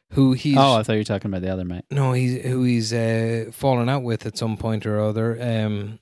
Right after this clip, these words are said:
Speaker 1: we'll find out when. Uh, is gonna be coming over for the conference. He's like, "Yes, I'll cuddle up to him." Then out in the street, he meets August Deal, who
Speaker 2: Right.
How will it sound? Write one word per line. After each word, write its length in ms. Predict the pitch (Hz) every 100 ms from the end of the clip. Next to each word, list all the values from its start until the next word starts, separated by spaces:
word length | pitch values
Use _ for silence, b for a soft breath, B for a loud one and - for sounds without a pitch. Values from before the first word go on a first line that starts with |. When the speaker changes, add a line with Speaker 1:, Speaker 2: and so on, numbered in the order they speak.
| _
Speaker 1:
we'll 160 | 113 104
find 300 | 117 113 110
out 160 | 107
when. 400 | 110 117 110 127 - -
Uh, 20 |
is 360 | 117 113 123 117
gonna 180 | 123 120
be 100 | 117
coming 220 | 131 123
over 300 | 120 110 107
for 140 | 110
the 100 | 113
conference. 420 | - 127 113 104
He's 180 | 113 104
like, 200 | 107 101
"Yes, 380 | 117 117 - - _
I'll 120 | 113
cuddle 260 | 107 123 117
up 100 | 107
to 80 | 110
him." 240 | 110 98
Then 480 | - 170 196 196 196 b b b b -
out 280 | 151 156 156
in 280 | 156 147 139
the 100 | 127
street, 500 | - - 139 110 104 b b b
he 160 | - 135
meets 360 | 135 131 113 - -
August 480 | 147 139 131 117
Deal, 400 | 120 123 107 101
who 360 | - 135 127 120
Speaker 2:
Right. 300 | 87 85 78